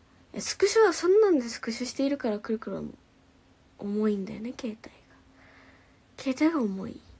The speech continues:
くるくるはいろんなスポーツ観戦してるから、広島スポーツ応援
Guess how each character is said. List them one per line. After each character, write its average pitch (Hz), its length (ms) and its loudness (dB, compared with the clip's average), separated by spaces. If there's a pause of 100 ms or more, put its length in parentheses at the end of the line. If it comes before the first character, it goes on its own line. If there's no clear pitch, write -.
(480)
く 311 80 0
る 311 60 2
く 277 100 0
る - 40 2
は 202 40 2
い - 60 -2
ろ 240 100 0
ん 262 40 2
な 277 100 -2
ス - 100 -14
ポ 330 100 -2
ー 302 40 0
ツ - 100 -12
観 247 200 -8
戦 269 160 -6
し - 40 -12
て 302 100 -4
る 285 60 -4
か 220 120 -8
ら、 220 60 -8 (380)
広 269 160 -6
島 302 180 2
ス - 100 -8
ポ 311 120 0
ー 302 60 0
ツ 320 100 -4
応 285 140 -2
援 294 180 -4